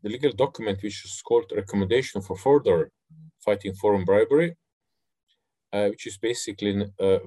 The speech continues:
complementary legal instrument to the convention. And four years ago, we started to review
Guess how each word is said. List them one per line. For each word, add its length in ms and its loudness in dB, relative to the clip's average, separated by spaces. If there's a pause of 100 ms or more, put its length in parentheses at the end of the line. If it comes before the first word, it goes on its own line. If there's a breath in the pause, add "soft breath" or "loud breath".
(100)
complementary 800 -2 (160)
legal 240 -2
instrument 600 -4 (140)
to 100 -10
the 100 -8
convention. 760 -4 (960 soft breath)
And 140 -4
four 160 2
years 300 2
ago, 380 2
we 100 -6
started 640 -4
to 260 -2
review 640 -2